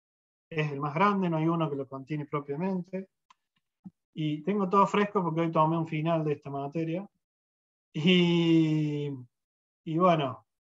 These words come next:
eh, el álgebra de Lie de esta es justa la subálgebra de Cartan del álgebra de Lie T, del álgebra de Lie G, y, y la complexificada es una, o sea, tomamos esta subálgebra a partir del toro maximal. O, o si quieren al revés, si quieren tomar la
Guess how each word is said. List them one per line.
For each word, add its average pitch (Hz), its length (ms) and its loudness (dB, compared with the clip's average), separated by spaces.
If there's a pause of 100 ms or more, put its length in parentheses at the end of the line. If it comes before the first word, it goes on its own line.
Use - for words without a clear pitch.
eh, 143 640 2
el 160 140 -2
álgebra 208 440 4
de 208 100 2
Lie 226 160 -2
de 226 120 2
esta 214 340 2
es 208 180 2
justa - 460 -4
la 185 100 0
subálgebra 180 500 2
de 160 60 -6
Cartan 165 440 2
del 160 140 -2
álgebra 160 400 0
de 151 120 -4
Lie 156 120 -4
T, 180 320 -4 (840)
del 143 120 0
álgebra 160 320 2
de 156 100 2
Lie 165 220 0
G, 175 280 -4 (800)
y, 156 280 -4
y 151 40 0
la 151 180 -2
complexificada 160 920 2
es 170 380 -2 (200)
una, 143 460 -6
o 135 60 -10
sea, 151 160 -2
tomamos 175 460 2
esta 185 260 0
subálgebra 165 800 0
a 139 100 -10
partir 139 440 -2
del 143 180 -2
toro 143 180 0
maximal. 110 500 -14
O, 127 180 -20
o 127 80 -12
si 127 140 -14
quieren 160 260 2
al 143 120 0
revés, 156 360 0
si - 80 -20
quieren 135 240 -12
tomar 143 240 -6
la 143 240 -6